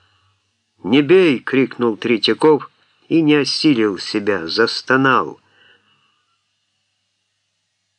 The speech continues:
Часа через полтора врач полка, совместив перебитые кости, прибинтовал ему шину к руке.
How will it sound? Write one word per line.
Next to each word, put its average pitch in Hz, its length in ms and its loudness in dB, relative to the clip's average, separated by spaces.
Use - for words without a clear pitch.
Часа 113 420 0
через 110 380 -2
полтора 107 520 -2
врач 95 460 -4
полка, 113 640 -4
совместив 98 760 -4
перебитые 101 600 -4
кости, 123 420 -2
прибинтовал 101 760 -2
ему 101 300 -6
шину 90 440 -4
к - 140 -14
руке. - 400 -12